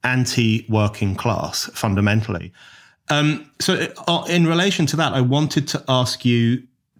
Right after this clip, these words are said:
to what extent you think identity politics is the left's replacement for class politics, and, and why it has taken that form. Because one,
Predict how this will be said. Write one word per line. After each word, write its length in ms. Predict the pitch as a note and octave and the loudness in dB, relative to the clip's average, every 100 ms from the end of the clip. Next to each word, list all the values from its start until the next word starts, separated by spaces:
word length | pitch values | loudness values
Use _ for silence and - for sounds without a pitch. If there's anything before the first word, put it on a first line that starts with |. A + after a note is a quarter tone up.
| - | -4
to 140 | - | 0
what 220 | C3 D3 | 2 2
extent 680 | D#3 G2+ - - C3+ B2+ - | 0 -2 -6 0 2 2 2
you 140 | C3 | 0
think 380 | A#2+ C3 A#2+ - _ _ - | 2 2 0 -2 _ _ 0
identity 500 | A#2 C3 B2 - A2 | 2 2 0 2 0
politics 640 | A2+ A#2 A2 G#2+ G#2 - - _ _ _ _ - | 2 0 2 0 -2 -10 -10 _ _ _ _ -4
is 400 | B2 A#2 A2 - _ - - _ _ _ _ _ _ - | 0 2 0 -4 _ -20 -20 _ _ _ _ _ _ 0
the 140 | C3+ | 2
left's 340 | C#3+ C#3 - | 2 0 0
replacement 720 | C3 B2+ - C3+ C#3 - G#2+ G2 | 0 0 0 2 2 2 0 0
for 120 | G#2+ | -6
class 340 | - B2 A2+ | 0 0 0
politics, 580 | - F#2+ F#2 - F#2+ - C3 | -4 -4 -2 -2 -4 -2 0
and, 200 | B2 C3 | 0 2
and 260 | C3 B2 | 2 2
why 440 | C3 C3+ C3+ G2+ - | 2 2 2 -2 -2
it 140 | C3 - | -2 0
has 280 | C#3 A#2 | 0 0
taken 420 | - C3 A#2+ B2 A2+ | 0 0 0 2 0
that 180 | G#2 | 0
form. 320 | - D3 A2 A2 | 0 2 2 2
Because 200 | A2+ C3 | 2 2
one, 140 | E3 | 2